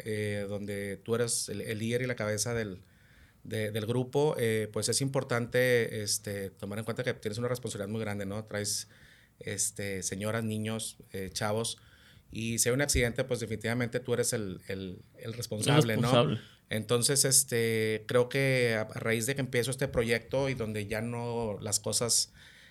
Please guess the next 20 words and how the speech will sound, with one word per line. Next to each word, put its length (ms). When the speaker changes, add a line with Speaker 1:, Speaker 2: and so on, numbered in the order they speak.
Speaker 1:
ya 160
no 60
dependen 280
nada 100
más 140
de 60
mí, 180
o 80
sea, 300
hay 100
gente 240
que 80
depende 320
de 80
mí, 140
fue 140
donde 220
yo 100
decidí, 460
este, 560